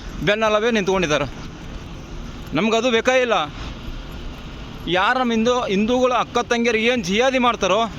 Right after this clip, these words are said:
ಅತ್ಯಾಚಾರ ಮಾಡ್ತಾರೋ, ಅಲ್ಲೇ ಗುಂಡಿಟ್ಟುವಂಗೆ ಕೊಲ್ಲುವಂಗೆ ಶಕ್ತಿ ಕೊಡಪ್ಪ ಅಂತೇಳಿ ರಾಮನ ಹತ್ರ ಬೇಡಿಕೆ ಇಟ್ಟಿದ್ದೀನಿ.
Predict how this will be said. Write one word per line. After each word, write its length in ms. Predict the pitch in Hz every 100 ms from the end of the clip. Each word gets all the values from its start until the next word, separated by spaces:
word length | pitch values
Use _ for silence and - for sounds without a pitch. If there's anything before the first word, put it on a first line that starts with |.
| - - - - - -
ಅತ್ಯಾಚಾರ 460 | 202 - 277 269 262
ಮಾಡ್ತಾರೋ, 500 | 233 226 208 190 226 226 - - - - -
ಅಲ್ಲೇ 220 | 190 247 254
ಗುಂಡಿಟ್ಟುವಂಗೆ 840 | 240 240 240 - 240 233 254 285 - - - - - - - - -
ಕೊಲ್ಲುವಂಗೆ 460 | 208 240 277 269 247
ಶಕ್ತಿ 360 | - 220 -
ಕೊಡಪ್ಪ 400 | 269 247 240 226
ಅಂತೇಳಿ 320 | 226 220 247 226
ರಾಮನ 280 | 208 240
ಹತ್ರ 220 | 233 190 233
ಬೇಡಿಕೆ 320 | 214 240 220
ಇಟ್ಟಿದ್ದೀನಿ. 380 | 185 185 160